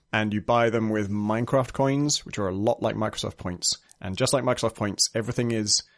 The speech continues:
you can only buy them in bundles of, like, eight hundred and forty or five hundred twenty. So no one really knows what the true cost of them are 'cause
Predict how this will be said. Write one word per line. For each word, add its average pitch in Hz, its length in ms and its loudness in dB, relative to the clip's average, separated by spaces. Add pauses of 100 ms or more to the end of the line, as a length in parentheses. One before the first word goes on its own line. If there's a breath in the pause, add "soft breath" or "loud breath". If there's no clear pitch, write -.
(200 soft breath)
you 110 100 -4
can 120 100 2
only 123 160 2
buy 120 220 4
them 117 160 0
in 113 140 -2
bundles 117 300 0
of, 110 40 -4
like, 110 240 -4
eight 127 140 -6
hundred 147 240 0
and 160 80 0
forty 120 360 0
or 78 80 -6
five 113 220 -4
hundred 151 240 0
twenty. 156 380 0
So 98 100 -8
no 117 160 0
one 139 140 2
really 135 340 6
knows 131 320 4
what 131 140 0
the 135 60 -2
true 135 180 2
cost 135 240 0
of 135 60 -2
them 139 120 2
are 143 320 4
'cause - 220 -4